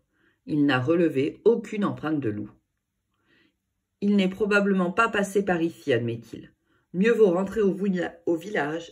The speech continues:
et poursuivre les recherches ailleurs. » Samy se tourne vers Arthur et le questionne discrètement.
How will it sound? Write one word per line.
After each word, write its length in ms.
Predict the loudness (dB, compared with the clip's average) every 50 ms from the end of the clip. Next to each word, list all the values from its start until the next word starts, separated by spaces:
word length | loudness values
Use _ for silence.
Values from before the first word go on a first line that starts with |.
| _ -8
et 100 | -8 -6
poursuivre 640 | -6 -6 -6 -6 -8 -12 -12 -8 -8 -6 -4 -2 -2
les 100 | -2 -2
recherches 440 | -2 -4 -4 -4 -6 -8 -8 -6 -8
ailleurs. » 320 | -8 -8 -8 -10 -12 -14 -16 -20 _ _ _ _ _ _ _ _ _ _ _ _ _ _ _ _ _ -20 -20 -20 -20 -20 -20 -20 _ _ _ -20 -20 -20 -20 -20 -20 _ _ _ _ _ -20 -20 -20 -20 _ _ _ _ -20 -20 -20 _ _ _ -20 -20 -20 -20 -20 -20 -20 _ _ _ _ _ _ _ _ _ _ _ -20 -20 -20 -20 -20 -20 _ _ _ _ _ _
Samy 380 | -8 -2 0 2 4 4 4
se 160 | 4 4 4 2
tourne 320 | 2 2 2 4 4 6
vers 180 | 6 4 4 4
Arthur 480 | 2 0 -2 -8 -6 -4 -2 2 2
et 60 | 4
le 120 | 4 4 2
questionne 520 | 2 0 0 -2 0 2 2 2 2 2
discrètement. 720 | -2 -4 -4 -4 -4 -4 -4 -4 -4 -6 -8 -8 -10 -14